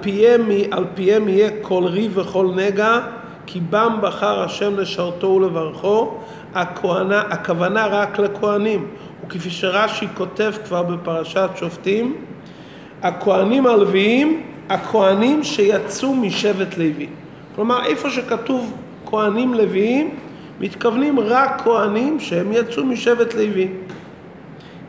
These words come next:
כאן רש"י אומר על המילים "הכהנים בני לוי",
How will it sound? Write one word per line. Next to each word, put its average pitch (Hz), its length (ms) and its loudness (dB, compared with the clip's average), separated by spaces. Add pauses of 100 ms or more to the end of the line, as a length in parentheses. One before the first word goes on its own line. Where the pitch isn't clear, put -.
כאן 269 340 4
רש"י 294 420 4
אומר 285 380 6 (760)
על 180 140 4
המילים 226 340 4
"הכהנים 214 640 2
בני 208 260 4
לוי", 202 560 4